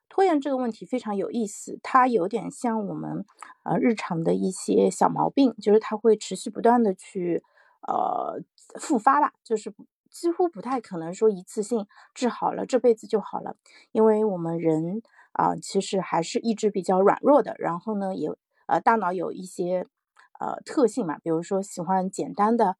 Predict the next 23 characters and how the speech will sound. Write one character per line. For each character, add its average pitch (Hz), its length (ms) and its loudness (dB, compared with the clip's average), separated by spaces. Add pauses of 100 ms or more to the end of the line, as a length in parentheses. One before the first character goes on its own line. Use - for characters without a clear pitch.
好 165 240 4
玩 160 280 0
的、 214 220 0
有 156 180 -2
趣 - 260 -6
的 226 120 -2
东 185 160 -8
西， - 160 -12
而 175 80 0
不 214 140 -2
喜 - 180 -4
欢 180 220 -2 (280)
枯 - 220 -8
燥 202 300 6
的、 175 140 -2
无 170 180 -4
聊 170 220 -2
的、 190 120 -4
重 165 260 -8
复 - 140 -8
的 185 140 2
事 202 200 0
情。 175 240 -10